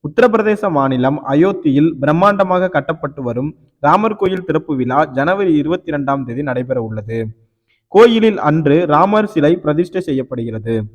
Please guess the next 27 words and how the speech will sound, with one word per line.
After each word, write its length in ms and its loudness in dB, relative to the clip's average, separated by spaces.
இந்த 240 6
விழாவில் 420 4
பிரதமர் 420 0
மோடி 260 0
கலந்து 280 0
கொள்கிறார். 600 -6
இந்த 180 2
விழாவில் 400 4
பங்கேற்குமாறு 800 0
நாட்டின் 400 0
முக்கிய 320 -4
பிரமுகர்கள், 720 -2
அரசியல் 440 0
தலைவர்களுக்கு 640 -2
அழைப்பு 400 -2
விடுக்கப்பட்டு 440 -8
வருகிறது. 580 -6
பிரதமர் 440 2
அறிவுரைப்படி 760 0
நாடு 340 0
முழுவதும் 440 -2
உள்ள 240 0
அனைத்து 400 -6
பக்தர்களுக்கும் 800 -6
அழைப்புதல் 340 4
வழங்கப்பட்டு 520 -2
வருகிறது. 580 -4